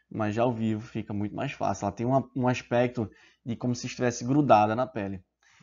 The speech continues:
E o que é muito importante aqui também é que ela teve de início rápido. Não são, por exemplo, essa mesma lesão aqui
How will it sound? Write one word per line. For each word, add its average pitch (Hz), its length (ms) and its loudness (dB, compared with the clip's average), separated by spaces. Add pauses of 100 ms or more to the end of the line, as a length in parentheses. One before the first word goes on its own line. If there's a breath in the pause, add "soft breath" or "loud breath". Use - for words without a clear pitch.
(120 soft breath)
E 135 80 -2
o 131 40 -2
que 156 140 0
é 156 160 4
muito 170 380 2
importante 135 560 -2
aqui 120 160 -10
também 120 520 -4 (380 soft breath)
é 123 100 -8
que 139 120 -6
ela 135 100 0
teve 135 260 -2
de 139 140 -2
início 135 380 0
rápido. 117 560 0
Não 143 160 0
são, 127 280 -2 (220 soft breath)
por 120 120 -2
exemplo, 110 300 0
essa 117 220 0
mesma 123 380 2
lesão 120 280 0
aqui 139 380 -4